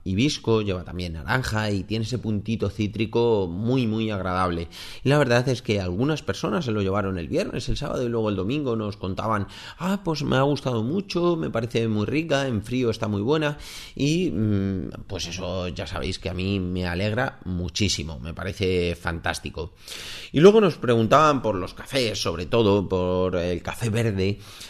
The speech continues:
nos preguntaban sobre las propiedades. Las propiedades del café verde ya sabéis que tiene ácido clorogénico, que lo que hace es que nos ayuda a depurar nuestro organismo, nos ayuda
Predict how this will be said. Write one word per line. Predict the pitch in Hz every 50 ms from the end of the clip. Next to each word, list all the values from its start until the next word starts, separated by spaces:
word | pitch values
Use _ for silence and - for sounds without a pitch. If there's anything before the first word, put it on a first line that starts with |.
| - -
nos | 101 104 98 -
preguntaban | - 90 95 95 92 90 98 95 104 104 110
sobre | 104 - 117 95 101 95
las | 82 78 78 - -
propiedades. | - - - 87 87 - 60 69 82 92 92 80 - 50 - - - - -
Las | 82 82 -
propiedades | - - - 92 87 90 95 107 113 113 110
del | 110 110 107 98
café | 104 101 104 101
verde | 98 101 101 98 98 104 104 101 101 - 107 107 98
ya | 98 104
sabéis | - - 90 85 98 104 101 - -
que | - 95
tiene | - 95 92 92 90
ácido | 90 - 90 87 87 85
clorogénico, | 85 82 82 80 - - - 123 131 120 - - 107 107 98
que | 98
lo | 90 87 82
que | 90 87
hace | 92 90 - 101 95
es | 95 - -
que | - 104 104 104 107 - - - - - - _ - - - - - - - - - -
nos | 104 113 117 110 - -
ayuda | 87 90 98 139 196 240 - 120
a |
depurar | 104 101 87 92 95 101 101
nuestro | 98 95 92 - - 80
organismo, | 76 78 85 104 131 131 113 113 110 113
nos | 107 98 101 -
ayuda | 87 90 101 107 107 107 101